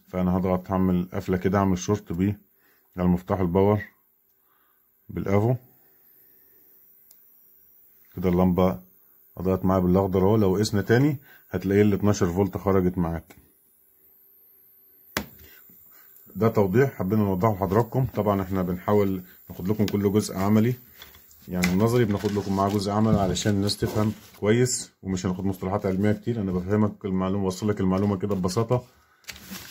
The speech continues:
طبعا زي ما شفنا حضراتكم قلنا الكابل بيتكون معايا من ال في سي سي او والارضي، دول اول، اول حاجتين معانا اخدناهم اللي هم دول معانا، اللي هو ال في سي سي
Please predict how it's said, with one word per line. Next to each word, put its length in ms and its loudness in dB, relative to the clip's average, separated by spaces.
طبعا 220 4
زي 120 0
ما 80 2
شفنا 240 0
حضراتكم 500 2
قلنا 380 0
الكابل 360 0
بيتكون 340 2
معايا 300 4
من 260 4
ال 120 -2
في 100 2
سي 140 0
سي 300 2
او 120 2
والارضي، 440 0
دول 180 2
اول، 380 4
اول 240 2
حاجتين 340 -4
معانا 340 0
اخدناهم 520 0
اللي 120 -2
هم 360 4
دول 180 4
معانا، 260 0
اللي 100 4
هو 80 8
ال 100 4
في 100 0
سي 120 -2
سي 280 2